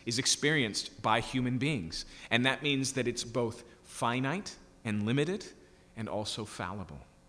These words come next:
But as I said earlier, the authority of the Scripture is different because it stems from the sovereignty and the character of God. Okay. Now, one of the things that this implies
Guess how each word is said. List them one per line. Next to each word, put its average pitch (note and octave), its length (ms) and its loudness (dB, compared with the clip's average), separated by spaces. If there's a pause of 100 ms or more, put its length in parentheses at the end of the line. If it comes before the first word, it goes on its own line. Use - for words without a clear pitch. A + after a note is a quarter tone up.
(1000)
But A#2 100 0
as A#2+ 140 2
I B2 80 4
said A#2+ 280 2
earlier, B2+ 440 2
the A2+ 140 -4
authority C3 520 -2
of B2+ 120 -4
the A#2+ 80 -4
Scripture A#2 420 -6
is G#2 160 -6
different A#2 420 -8 (240)
because G#2 260 -6
it - 140 -6
stems A#2+ 800 -2 (240)
from G#2+ 160 -6
the F#2+ 80 -2
sovereignty G2+ 680 -2
and F#2+ 120 -4
the G2+ 40 -8
character F2+ 540 -8
of D2+ 140 -14
God. C#2 320 -12 (1400)
Okay. - 80 -20 (1500)
Now, F2+ 240 -4 (3250)
one A2 220 2
of B2+ 120 2
the B2+ 80 -2
things A2 480 0
that - 160 -6
this G#2 220 -2
implies G2+ 720 -4